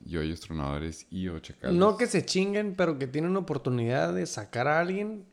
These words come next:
Speaker 2: Yo pensaría que es Abusement Park. Y en un mundo perfecto, los Reatadores también, güey.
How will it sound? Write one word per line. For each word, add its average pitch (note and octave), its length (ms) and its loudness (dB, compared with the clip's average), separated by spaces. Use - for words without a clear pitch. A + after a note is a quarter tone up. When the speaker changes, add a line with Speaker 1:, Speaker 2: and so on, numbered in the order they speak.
Speaker 2:
Yo C#3+ 280 2
pensaría D3+ 520 0
que D3 260 2
es F#3 300 -8
Abusement D3+ 580 0
Park. G3+ 340 0
Y C#3 960 2
en D3+ 160 -2
un G3 160 4
mundo G#3+ 420 2
perfecto, F#3 760 0
los D3 180 4
Reatadores B2+ 580 0
también, B2 320 -10
güey. - 240 -16